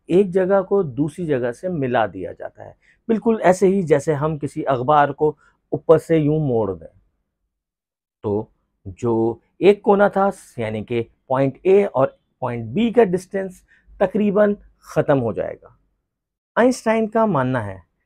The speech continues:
कि जब हम स्पेस and टाइम को आपस में बेंड करते हैं, तो उस जगह पर एक टनल बन जाती है और वो टनल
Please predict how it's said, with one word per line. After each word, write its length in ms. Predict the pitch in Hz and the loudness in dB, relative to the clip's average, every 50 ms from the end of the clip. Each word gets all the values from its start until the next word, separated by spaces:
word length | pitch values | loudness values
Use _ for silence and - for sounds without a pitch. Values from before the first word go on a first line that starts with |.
| _ _ _ - | _ _ _ -8
कि 80 | 120 | -6
जब 220 | 110 - 147 151 135 | -2 0 0 0 0
हम 360 | 120 143 156 147 151 147 147 _ _ _ _ - | 0 -2 -2 -2 -2 -4 -8 _ _ _ _ -20
स्पेस 500 | - - - - - 226 240 247 240 - | -20 -14 -4 2 2 4 4 4 2 0
and 200 | 214 185 180 170 180 - | 0 0 0 0 0 2
टाइम 300 | 196 202 208 208 180 143 | 4 4 4 4 2 0
को 260 | 110 - 117 110 101 - _ _ _ _ - - | -4 -4 -6 -8 -8 -10 _ _ _ _ 0 2
आपस 280 | 165 170 - 208 - - | 2 2 2 0 -2 0
में 300 | 202 214 214 180 127 92 | -2 0 0 -2 -4 -2
बेंड 340 | - 143 147 165 175 143 - | 0 2 2 4 2 0 -2
करते 260 | - 110 95 - - | -4 -4 -6 -6 -10
हैं, 220 | 90 87 107 123 151 _ _ _ _ _ _ _ _ - | -12 -12 -12 -14 -14 _ _ _ _ _ _ _ _ -2
तो 60 | 190 202 - - | -2 0 0 0
उस 140 | 240 254 190 | 0 0 2
जगह 240 | 165 156 123 117 117 | 2 2 2 0 -2
पर 220 | 113 - 160 160 - _ - | -2 -2 -4 -6 -4 _ 0
एक 160 | 202 208 - _ _ _ - | 0 0 0 _ _ _ 4
टनल 360 | 190 185 185 190 185 175 147 | 4 4 6 6 4 4 2
बन 200 | 120 120 107 98 | 0 -2 -4 -4
जाती 320 | 90 87 - - 95 90 | -6 -10 -10 -12 -14 -14
है 60 | 87 - - | -14 -10 -4
और 120 | - 123 117 | -2 -2 0
वो 140 | 117 123 135 | 2 0 0
टनल 440 | 135 - - 170 170 185 185 180 | 0 0 -2 0 2 2 0 0